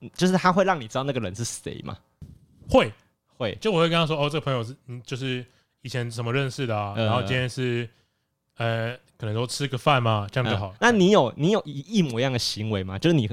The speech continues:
Speaker 1: 你，你是会这样反过来跟他说，哎，我今天可能会跟个女生单独吃饭这样吗？
Speaker 2: 我会尽量避免。
Speaker 1: 你会尽量避免？
Speaker 2: 对，对，对，对，对。虽然我，我可能不记得有没有过，但是我会尽量避免。
Speaker 1: 啊，我，我，我知道了。那我直接这样子问好了。如果，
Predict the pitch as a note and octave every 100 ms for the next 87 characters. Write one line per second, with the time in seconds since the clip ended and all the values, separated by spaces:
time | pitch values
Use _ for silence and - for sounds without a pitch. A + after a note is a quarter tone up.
0 | - A#2 - A#2 B2+ B2 F3+ E3+ D#3 C#3+
1 | C3 A2+ G2 A#2+ A2+ G2+ G#2+ G#2+ - A2+
2 | A#2 G2+ B2+ B2+ G#2 G#2 A2 A#2 G#2+ F2+
3 | G#2 G#2 G2+ G2+ - - - F#2+ - F#2
4 | G#2 F2 _ _ _ _ - F3 C4+ A#3+
5 | F#3+ - G3 F3 D#3 C3+ G2+ - _ _
6 | A2 A2 A2 G#2+ F#2+ F#2 C#3 B2 A#2 G#2
7 | G2 G2 - A#3 G#3 F3 - D#3+ G3+ A3+
8 | F3+ C#3 F3 D3+ B2 A2+ A2+ A2+ D3 A#2+
9 | B2 A2+ D3 A#2 A#2+ A#2+ A2+ B2+ G2+ D3+
10 | F#3+ G3+ E3 C#3 D#3 E3 A2+ A#2 F3+ A2+
11 | A2+ B2 C3+ C3 A2 A#2 B2+ F#2+ - -
12 | A#2 D#3+ F3 C3